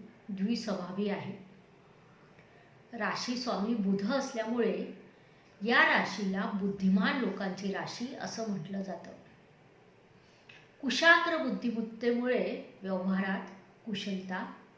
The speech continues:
धोरणात्मक निर्णय घेणारे, चतुर, कोणत्याही गोष्टीची सखोल चु-, चिकित्सा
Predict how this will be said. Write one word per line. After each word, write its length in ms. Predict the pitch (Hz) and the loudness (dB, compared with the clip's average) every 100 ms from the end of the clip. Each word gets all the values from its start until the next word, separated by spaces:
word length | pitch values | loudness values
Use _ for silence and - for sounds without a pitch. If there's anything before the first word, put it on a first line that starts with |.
| - 202 | -18 -4
धोरणात्मक 880 | 190 202 226 262 277 - 339 339 285 | 0 2 4 2 0 -2 -2 -2 -4
निर्णय 360 | 226 202 202 | -4 -2 -2
घेणारे, 600 | 196 175 175 160 196 - - - - - - - | -2 -4 -4 -8 -10 -12 -20 -20 -20 -20 -16 -2
चतुर, 480 | 294 285 277 214 240 - - - - - | 0 0 -2 -2 -2 -6 -16 -20 -20 -8
कोणत्याही 680 | 240 226 220 247 226 196 302 | -2 -2 -2 0 0 0 -4
गोष्टीची 720 | - 208 - - 196 196 240 | -2 -2 -4 -8 -8 -4 -6
सखोल 500 | 226 208 190 269 302 | -4 -8 -8 -4 -4
चु-, 520 | 302 - 214 - - | -4 -6 -8 -10 -12
चिकित्सा 760 | 262 262 294 - - 170 190 | -6 -4 -4 -6 -8 -6 -8